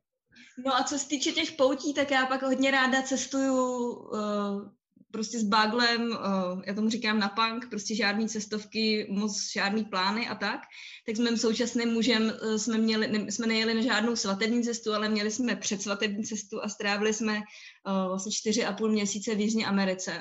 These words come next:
takhle s batohem. Tak to bylo, to bylo velký putování vlastně z-,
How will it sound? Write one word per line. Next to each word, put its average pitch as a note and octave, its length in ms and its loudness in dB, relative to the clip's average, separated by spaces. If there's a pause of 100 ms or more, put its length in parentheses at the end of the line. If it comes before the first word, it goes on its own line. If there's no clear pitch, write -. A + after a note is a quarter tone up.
(140)
takhle G3 260 -8
s G3 40 -6
batohem. F#3+ 600 -4 (560)
Tak G3 180 -6
to G3+ 140 -2
bylo, G#3 380 2
to G#3+ 80 -2
bylo G#3 160 4
velký G3+ 260 0
putování G3+ 1120 2 (520)
vlastně G3+ 680 -2 (680)
z-, F#3 180 -10